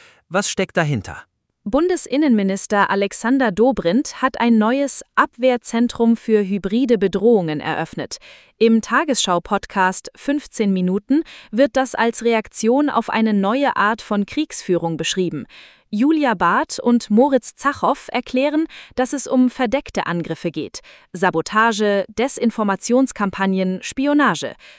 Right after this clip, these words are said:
Speaker 2: Dobrindt selbst spricht von einem Schattenkrieg des einundzwanzigsten Jahrhunderts, der vor allem von Russland und China ausgehe.
Speaker 1: Sophia, die Schlagzeilen sind voll von Trump und Merz. Aber wer war für dich heute die eigentliche Person des Tages in den Podcasts?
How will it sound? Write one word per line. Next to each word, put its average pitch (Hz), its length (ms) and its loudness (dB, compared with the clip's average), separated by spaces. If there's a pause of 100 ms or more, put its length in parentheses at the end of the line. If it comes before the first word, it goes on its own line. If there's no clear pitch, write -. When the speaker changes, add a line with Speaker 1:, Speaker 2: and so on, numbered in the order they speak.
(240)
Speaker 2:
Dobrindt 226 460 2
selbst - 500 -2
spricht - 360 -4
von 233 180 -2
einem 208 440 0
Schattenkrieg - 920 -4
des 165 180 -4
einundzwanzigsten 185 880 -2
Jahrhunderts, 170 580 0 (380)
der 226 140 4
vor - 180 0
allem 294 300 2
von 220 220 2
Russland 202 540 -2
und 202 220 -4
China 220 460 0
ausgehe. 147 480 -6 (400)
Speaker 1:
Sophia, 175 640 0 (180)
die 151 100 -4
Schlagzeilen 175 800 -4
sind 127 220 -2
voll 175 320 -2
von 107 260 -6
Trump 139 380 -2
und 101 180 -8
Merz. 117 400 -4 (420)
Aber 160 300 0
wer 196 240 -2
war 185 140 -4
für 156 180 -4
dich 160 300 -2
heute 147 280 -2
die 117 240 -8
eigentliche 135 600 -6
Person 98 420 -6
des 90 160 -6
Tages 107 420 -4
in 101 140 -8
den 95 140 -6
Podcasts? - 640 -10